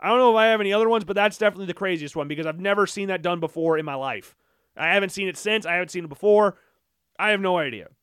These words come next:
But that is a stat that blows my mind every freaking time I read it.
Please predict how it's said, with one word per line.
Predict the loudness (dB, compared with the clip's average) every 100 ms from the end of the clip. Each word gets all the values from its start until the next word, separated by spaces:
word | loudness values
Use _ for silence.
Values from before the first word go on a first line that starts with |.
| _ _ _ _ _ _ _
But | -8 -4
that | 2 2
is | 2
a | 0
stat | -2 0 2 2 0
that | -2 -4 -6 _ _ _
blows | -6 2 2 2
my | 0
mind | -4 -4 -6
every | -6 -8
freaking | -8 -10 -10
time | -10 -10
I | -10
read | -10 -12
it. | -16